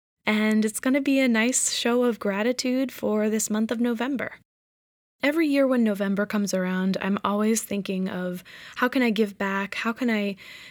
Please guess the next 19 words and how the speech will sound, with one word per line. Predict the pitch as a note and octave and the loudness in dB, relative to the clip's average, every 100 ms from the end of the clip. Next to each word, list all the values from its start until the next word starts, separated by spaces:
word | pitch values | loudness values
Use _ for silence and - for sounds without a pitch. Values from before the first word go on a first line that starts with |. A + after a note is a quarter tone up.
| - | -14
tell | - A#3 B3 | -4 0 2
those | A3 G#3+ A3 G#3 | 2 2 2 2
that | G#3 | 0
I'm | G3 F#3+ | 0 -2
grateful | F#3 G#3 - G#3+ | 0 -2 0 -4
for | G3 - G3+ G3+ G3 | -4 -2 -2 0 -2
how | F#3 A3 | -2 0
much | A#3+ A#3+ - | 0 2 0
they | - G3 | -2 -2
mean | G3 G3+ | 0 0
to | G#3 | 0
me | G#3 G3+ | -2 0
and | G3+ | -2
how | E3+ G3+ | -2 -4
much | G#3+ - | -4 -6
they | G#3 | -4
impact | G3 G3+ F#3+ F3+ - | -4 -4 -6 -8 -8
my | F3+ | -4
life?" | F3+ F3+ F#3 F#3 | -4 -4 -4 -8